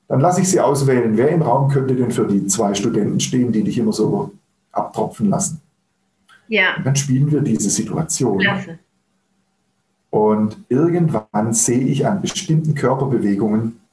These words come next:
Speaker 1: die ist gar nicht traurig. Ja, ich nenne sie jetzt mal Melanie. Die Melanie ist gar nicht traurig,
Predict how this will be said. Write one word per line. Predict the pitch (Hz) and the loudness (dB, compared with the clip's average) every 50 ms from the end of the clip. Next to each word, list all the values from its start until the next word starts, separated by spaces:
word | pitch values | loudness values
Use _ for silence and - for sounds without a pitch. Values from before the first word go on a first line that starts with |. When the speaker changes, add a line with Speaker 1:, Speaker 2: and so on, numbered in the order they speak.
| _ _ _ _ _ _ _ - - | _ _ _ _ _ _ _ -16 -12
Speaker 1:
die | - | -8
ist | - 120 - - - | -6 -6 -6 -4 -4
gar | 123 117 113 | -4 -2 -2
nicht | 113 - - - | -2 -4 -6 -10
traurig. | - - 131 - _ - - - - 165 - - - _ _ _ _ _ _ _ _ _ _ _ _ _ _ _ _ _ - | -16 -20 -20 -20 _ -18 -16 -16 -16 -18 -20 -20 -20 _ _ _ _ _ _ _ _ _ _ _ _ _ _ _ _ _ -6
Ja, | - 101 | -4 -4
ich | 127 - | -2 0
nenne | 117 113 113 | 0 0 0
sie | 113 | 0
jetzt | 104 - - | 0 0 0
mal | 107 98 | 0 0
Melanie. | 95 98 104 110 113 123 131 139 139 139 139 - - - - - - - | 2 2 2 2 2 2 2 2 2 2 0 0 -4 -6 -14 -12 -6 -2
Die | 104 | 0
Melanie | 95 101 104 117 117 110 107 104 | 0 2 2 2 2 2 0 0
ist | 110 123 - - - | 0 0 -2 -2 -2
gar | 104 82 82 | -2 -2 -2
nicht | - - - - | -2 -4 -6 -14
traurig, | - - 127 135 160 - 123 123 - - | -14 -10 -8 -6 -4 -2 -2 -2 -4 -6